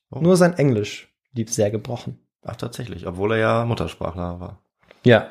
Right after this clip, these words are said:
Speaker 2: aber wegen dieser langen Zeit, in
Speaker 1: Ja.
Speaker 2: der er ganz alleine und einsam gewesen
Speaker 1: Ja,
Speaker 2: ist.
Speaker 1: ich meine, vier Jahre sind lang, aber vielleicht doch auch nicht so lang. Deswegen konnte er sich dann vielleicht wieder eingewöhnen.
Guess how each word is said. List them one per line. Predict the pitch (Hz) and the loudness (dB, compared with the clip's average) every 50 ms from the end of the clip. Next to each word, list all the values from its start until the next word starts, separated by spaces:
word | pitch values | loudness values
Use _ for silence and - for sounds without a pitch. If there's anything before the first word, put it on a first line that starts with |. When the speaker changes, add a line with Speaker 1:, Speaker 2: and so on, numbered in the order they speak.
| - _ _ | -12 _ _
Speaker 2:
aber | - - 110 104 104 | -4 0 0 2 2
wegen | 110 107 110 | 2 2 2
dieser | 110 110 113 113 110 107 107 | 2 2 4 6 6 6 6
langen | 107 107 113 123 120 | 4 4 4 2 0
Zeit, | - - 110 101 107 - - | 2 2 2 2 2 0 -2
in | 101 | -2
Speaker 1:
Ja. | 98 | -2
Speaker 2:
der | 101 101 98 | 0 0 0
er | 98 | 0
ganz | 101 101 104 - - | 0 -2 -4 -4 -2
alleine | - 110 101 101 113 120 | -2 0 0 2 2 0
und | 117 120 | 0 0
einsam | 110 117 131 135 127 113 107 | 0 2 2 2 2 0 -2
gewesen | 101 101 101 101 104 107 104 - _ _ _ _ | -2 -4 -4 -4 -4 -6 -6 -8 _ _ _ _
Speaker 1:
Ja, | - 98 110 120 | -2 0 0 0
Speaker 2:
ist. | 123 | 0
Speaker 1:
ich | 117 | 0
meine, | 104 113 110 104 | 0 2 2 2
vier | - - 113 | 4 4 6
Jahre | 104 98 110 120 113 | 6 6 6 6 4
sind | 110 104 98 | 0 0 2
lang, | 95 98 113 131 123 | 4 4 4 4 4
aber | 107 104 98 | 4 4 4
vielleicht | - - 104 101 98 - - | 4 2 0 0 0 0 0
doch | 104 101 - | 0 0 2
auch | - 98 101 - - - | 0 0 0 0 -2 -4
nicht | 107 101 - | -4 -4 -4
so | - - 110 110 110 | 0 2 4 4 6
lang. | 95 85 85 87 87 | 6 6 4 4 2
Deswegen | 82 87 87 - - 95 92 90 | 0 0 -2 -2 0 0 0 2
konnte | - 95 90 87 92 | 0 0 0 0 -2
er | 87 | -2
sich | 90 90 | -2 -2
dann | - 87 85 | -2 -4 -4
vielleicht | - 92 87 85 - | -2 -2 -2 -2 -2
wieder | - 87 87 - | 0 2 2 4
eingewöhnen. | - 90 95 90 92 82 85 85 85 90 95 95 | 4 4 2 2 0 -2 -2 -2 -2 -2 -4 -6